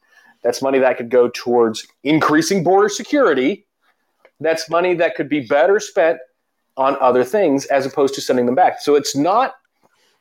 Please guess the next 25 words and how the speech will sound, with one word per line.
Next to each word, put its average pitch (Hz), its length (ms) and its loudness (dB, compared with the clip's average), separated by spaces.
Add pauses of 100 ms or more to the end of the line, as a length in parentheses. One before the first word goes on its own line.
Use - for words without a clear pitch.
(260)
your 170 280 0
anger. 214 460 0
I 151 80 2
respect. 135 600 -2
I 131 120 0
do. 165 360 0
And 139 120 0
I, 127 140 2
I, 123 260 2
I, 123 140 0 (1040)
I 139 140 2
get, 156 420 0 (1040)
you 135 160 -2
know, 113 260 2
it's, - 340 -8
it's, - 220 0
it's, 139 340 -2
I 135 140 2
get 156 220 0
where 165 120 4
you're 131 100 2
coming 147 300 -2
from 165 180 -2
with 170 160 -2
it. - 120 -4